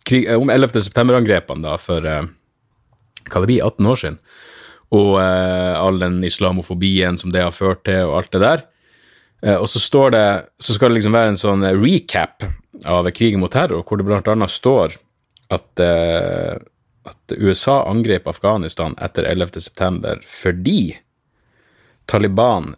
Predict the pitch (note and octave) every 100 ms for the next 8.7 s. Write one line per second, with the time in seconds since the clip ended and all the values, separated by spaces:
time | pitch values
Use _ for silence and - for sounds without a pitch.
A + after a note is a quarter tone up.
0 | - F#2 G#2 - - F#2+ D2+ D#2 G2 G#2+
1 | F2+ F2+ D2 C2+ - E2+ - F2+ F2 D#2
2 | E2 G2+ G#2+ - - _ C3+ F#3 - D#3
3 | G#2+ - E3+ E3 F2 - - G2 _ -
4 | - - - - C#3 - - F#2 E2 E2+
5 | E2 - - G2 F#2+ E2 B2+ G#2+ - F#2+
6 | G2 - F2 D#2+ E2 B2 - - - -
7 | G2 - A#2 D3+ F3+ D3 E3 C3+ F#2+ F#2+
8 | B2 F#2+ G2 - G2+ F#3 -